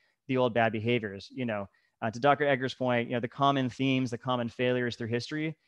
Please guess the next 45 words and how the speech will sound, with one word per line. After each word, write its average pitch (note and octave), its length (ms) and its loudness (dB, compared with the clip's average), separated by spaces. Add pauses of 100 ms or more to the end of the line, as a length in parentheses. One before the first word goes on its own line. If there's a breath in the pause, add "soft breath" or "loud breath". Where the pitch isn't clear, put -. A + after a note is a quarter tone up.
(220)
let's C3+ 180 2
try D3 160 2
and C#3 80 2
make C3+ 140 0
sure C3 200 -2
that B2 120 0 (160)
the B2+ 80 -2
new C3 100 0
people B2 360 -2
in A#2 60 -2
town, A#2+ 300 0
the A#2+ 60 -2
new A#2 100 -2
people A2+ 300 -6
in A2 60 -6
charge A2 300 -6
don't A#2+ 120 -12
repeat A2+ 260 -14
them. A#2 180 -16 (1500 soft breath)
Um, B2 300 4 (140)
I D3 80 8
won't A3+ 180 6
say A#3 140 10
that A3 100 10
it G3+ 60 6
was F3 120 4
all D#3+ 140 6
tough D#3+ 240 4
going. D#3+ 380 4
So C#3 320 4
one C#3 300 2
of E3+ 40 2
the E3+ 80 2
groups C#3+ 300 0
that D3+ 120 -2
we B2+ 560 0
collaborated C3 460 4
with A#2+ 160 0
a A#2 40 -2
lot A2+ 220 2
at A#2+ 80 -2
Global A#2 240 -4
Witness A#2 320 -4
was A2+ 120 -6
Greenpeace. B2 580 -6